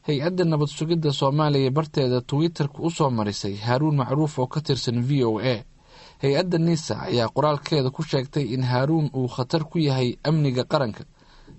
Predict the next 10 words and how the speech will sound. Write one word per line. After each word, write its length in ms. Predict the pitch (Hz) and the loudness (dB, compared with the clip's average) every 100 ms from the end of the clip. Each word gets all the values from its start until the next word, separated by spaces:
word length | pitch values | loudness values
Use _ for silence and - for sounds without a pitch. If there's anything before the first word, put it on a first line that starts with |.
| 135 | -8
isla 220 | - 160 | -2 2
markaana 440 | 202 202 170 151 | 2 2 0 2
uu 140 | 127 135 | 0 -2
ku 160 | - | -2
jiro 320 | 156 135 123 - | 0 2 0 -2
falal 320 | - 139 160 | -2 0 0
ka 140 | - 160 | 0 -2
baxsan 420 | 139 - - 123 | -2 -4 -2 -2
xayndaabka 640 | 117 127 131 151 139 - | -2 -2 0 2 0 -4
saxaafadda. 600 | 131 113 - 113 131 110 | -8 -6 -4 -2 -2 -4